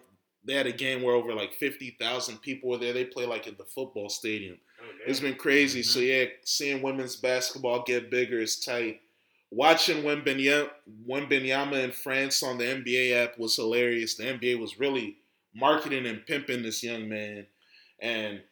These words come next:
Speaker 1: to see how he was balling in France and seeing him continue to develop, then seeing him come in the N B A and already having, like, great moments, having great games against K D and the Suns when he was going crazy,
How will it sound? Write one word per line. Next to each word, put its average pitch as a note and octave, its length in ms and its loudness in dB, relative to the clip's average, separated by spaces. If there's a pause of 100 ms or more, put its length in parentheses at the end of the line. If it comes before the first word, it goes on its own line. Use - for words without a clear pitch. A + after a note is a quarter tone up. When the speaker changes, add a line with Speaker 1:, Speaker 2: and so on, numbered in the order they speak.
(140)
Speaker 1:
to C#3 160 -2
see D#3 340 2
how C#3+ 260 2
he D3 100 2
was C#3 160 2
balling C#3 440 2
in B2 80 -2
France C3+ 480 -2
and B2+ 100 -4
seeing C#3+ 320 -2
him C3+ 160 -4
continue C#3 520 -6
to C3 120 2
develop, B2+ 680 0 (580)
then D3 200 4
seeing D3+ 360 0
him C#3 160 -4
come D3 260 -2
in C3+ 120 -2
the C3 60 0
N C#3 200 0
B C3 140 4
A C3 100 4
and B2 100 -2
already B2+ 380 2
having, C3 460 0
like, A2+ 220 -4
great A#2+ 300 0
moments, A#2+ 640 -6 (320)
having B2 380 0
great B2 280 -2
games A#2+ 380 -6
against A#2 420 -8
K B2+ 260 -4
D B2 200 -6
and A2+ 160 -8
the A2 80 -8
Suns A#2+ 540 -8
when A#2+ 220 -6
he A#2 100 -6
was A2+ 180 -6
going A#2 280 -6
crazy, A#2 680 -4